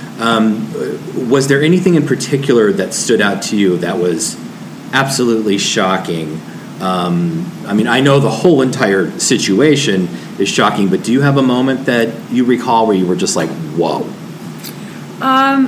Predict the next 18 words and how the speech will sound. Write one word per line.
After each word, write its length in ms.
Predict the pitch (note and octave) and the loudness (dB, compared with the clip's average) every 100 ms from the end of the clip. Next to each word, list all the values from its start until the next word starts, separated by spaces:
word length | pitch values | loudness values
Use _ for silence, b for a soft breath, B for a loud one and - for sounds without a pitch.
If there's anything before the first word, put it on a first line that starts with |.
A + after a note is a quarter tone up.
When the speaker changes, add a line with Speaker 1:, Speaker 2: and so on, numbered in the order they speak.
| C4 | 0
Speaker 2:
I, 280 | A#3+ - - | -4 -4 -6
well, 180 | G3+ B3 | 0 4
you're 160 | A#3 A#3+ | 4 4
right. 340 | A3+ A#3 - | 4 2 2
All 220 | A#3 A3+ | 2 4
of 80 | G#3 | 4
it 220 | G#3+ F#3 | 2 2
was 420 | G3 F#3 F3+ - | 0 2 -2 -4
shocking. 420 | - G3 G3 F#3+ F#3 | 0 0 2 0 0
Unfortunately, 640 | G3+ A3 G#3+ A3 G#3 G3+ | 0 2 2 2 0 0
though, 180 | F#3+ F#3 | 0 0
not 360 | F3+ F3 E3+ E3+ F#3 | 2 2 0 -2 -4
at 80 | F3 | -2
all 120 | E3+ | -4
surprising. 560 | - - E3+ D#3+ - D#3+ E3+ - - | -6 -8 -6 -4 -6 -10 -12 -10 -4
Speaker 1:
Ah. 240 | F#3 G3 | 2 2
Speaker 2:
However, 680 | F#3 - F#3+ F3+ E3+ E3+ E3 - | 0 2 2 2 0 -2 -4 -6
um, 540 | G#3 G3+ G3+ G3+ - | 0 2 4 4 2